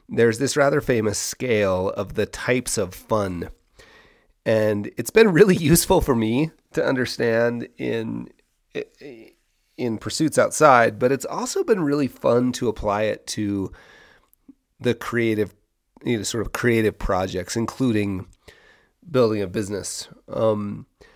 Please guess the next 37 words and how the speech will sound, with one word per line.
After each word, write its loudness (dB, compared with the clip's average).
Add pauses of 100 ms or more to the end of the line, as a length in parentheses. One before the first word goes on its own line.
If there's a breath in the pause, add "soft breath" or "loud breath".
(160 soft breath)
so 2
let -2
me 2
just -8
walk 2
you -6
through -4
these, -6
these -12
types -6
of -8
fun. -4
So -4
type -2
one 2
fun -4 (600)
is -6
just 0
good, -2
clean -6
fun. -8 (880 soft breath)
It's -2
not 8
hard 6
while 6
you're 4
doing 2
it. 0
It's -12
just 0
enjoyable. 2
It's -2
all 8
fun, -4 (240)
you -4
know, -2
just, -6